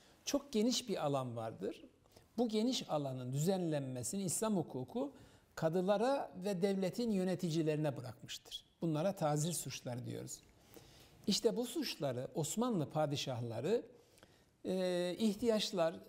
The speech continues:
tarihi tecrübe, inisiyatif, e, ışığında, ferdi inisiyatifler, yönetim inisiyatifi ışığında bunları belirlemiştir. Bunu belirlerken de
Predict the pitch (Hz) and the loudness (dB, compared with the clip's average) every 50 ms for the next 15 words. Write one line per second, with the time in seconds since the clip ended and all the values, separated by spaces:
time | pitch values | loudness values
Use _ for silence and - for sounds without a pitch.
0 | - - _ _ _ _ - 214 208 208 208 202 190 208 185 - 190 185 175 175 | -20 -20 _ _ _ _ -2 0 2 2 4 4 2 2 2 2 0 0 2 2
1 | 170 160 151 143 135 139 - - - - - _ - _ - - 196 190 185 - | 0 2 4 2 2 2 0 -6 -12 -18 -20 _ -20 _ -8 -2 0 2 2 2
2 | - 190 175 165 160 - 156 151 151 - - - - - - 160 147 143 143 143 | 2 2 2 0 0 0 -2 -2 -2 -6 -16 -20 -20 -12 -6 -2 -2 0 0 -2
3 | 143 - - - - - 190 151 - 165 143 131 127 127 120 120 135 175 220 220 | -4 -6 -8 -12 -4 0 2 2 4 2 2 0 0 -2 -2 -2 -4 -4 -4 -6
4 | - - 160 - - - - 170 156 156 147 180 185 165 151 135 - - 143 135 | -8 -10 -10 -8 -8 -4 2 2 2 2 2 0 0 0 0 -2 -2 -2 -2 -4
5 | - - - - 151 147 139 127 120 135 139 139 131 - 220 185 147 135 131 127 | -4 -6 -6 -2 2 2 2 2 0 -2 -2 -2 -2 -2 -4 -2 -2 -2 -2 -2
6 | - 143 135 127 - - 175 - 170 147 - 151 135 135 139 147 214 226 226 - | -2 -2 -4 -4 -6 -8 -6 -2 -2 0 0 -2 -2 -2 2 2 2 2 0 -6
7 | - - - - - - - _ - 196 196 190 170 156 165 196 180 151 147 135 | -18 -20 -20 -20 -20 -20 -18 _ -2 2 2 4 4 2 2 2 2 2 2 0
8 | 135 131 120 117 117 117 110 107 - - - - - - - _ _ - - - | 0 -2 -2 -4 -4 -4 -4 -6 -6 -8 -8 -10 -14 -14 -14 _ _ -20 -20 -20
9 | - - - - - - - - - - - - - - - - - - 185 208 | -20 -20 -20 -20 -20 -20 -20 -20 -20 -20 -20 -20 -20 -20 -20 -8 0 2 4 4
10 | 220 185 185 190 185 196 190 196 208 214 190 - - 156 131 123 117 135 175 247 | 6 4 4 4 4 4 4 6 6 4 4 2 0 -2 -4 -4 -2 -4 -4 -4
11 | 311 339 | -4 -10